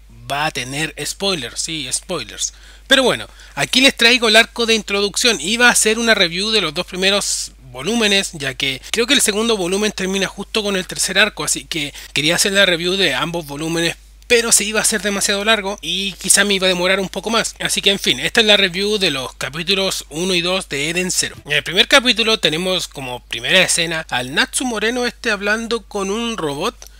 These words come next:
Lo que podemos sacar de aquí son dos cosas. Primero, que estos robots desde que Shiki era pequeño le inculcaban la idea de que tenía que salir al exterior.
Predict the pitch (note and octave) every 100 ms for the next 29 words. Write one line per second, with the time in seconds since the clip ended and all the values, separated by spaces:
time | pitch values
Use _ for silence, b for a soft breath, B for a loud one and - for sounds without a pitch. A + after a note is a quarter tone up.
0 | B B B - B2+ B2 B2 C3 A#2+ D#3
1 | C4 - F#3 G#3+ G3+ - G3 G#3+ - A3
2 | A3+ A3+ A3 G#3+ G#3+ E3+ F#3 G#3 - C#4
3 | F3 - D#3 A#3 D#4+ E4 - G3+ - -
4 | F3 D#3 F#3 F3+ D3+ A#2+ - - A2+ G#2+
5 | - G#3 - F#3 D3+ C#3+ A2+ B2 - A#3
6 | C4 C4 A#3 A#3 - G#3 G3 B3 B3 C4
7 | B3 G#3 A#3+ B3+ B3 F#3+ - A#2 D#3 G#3
8 | G3+ - G3+ G#3 G#3+ G#3 A3+ A#3+ C4